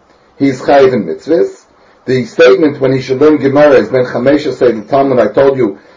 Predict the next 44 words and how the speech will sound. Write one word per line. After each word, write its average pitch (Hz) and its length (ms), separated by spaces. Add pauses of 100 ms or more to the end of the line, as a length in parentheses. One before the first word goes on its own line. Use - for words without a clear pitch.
already 127 400
that 101 160
that 131 260
is 120 300
in 110 260
some, 135 480
some 143 540
places 147 420
today 135 220
they're - 100
trying 135 320
to 113 320 (240)
reestablish 139 840
such 127 240
a, - 120
such 123 340
a, 85 200
a 85 120
shita. - 580 (480)
But 214 360
for 143 140
our 185 160
purposes, 196 600
the 165 80
next 196 280
part 170 180
of 160 40
the 156 80
Mishnah 156 280
is 131 60
the 135 60
most 139 240
important. 117 460 (480)
"Ben 143 160
shmona 165 420
esrei 156 220
lechuppah." - 480 (580)
At - 160
the - 160
age 190 160
of 185 140
eighteen, 208 520
a - 100
person 180 600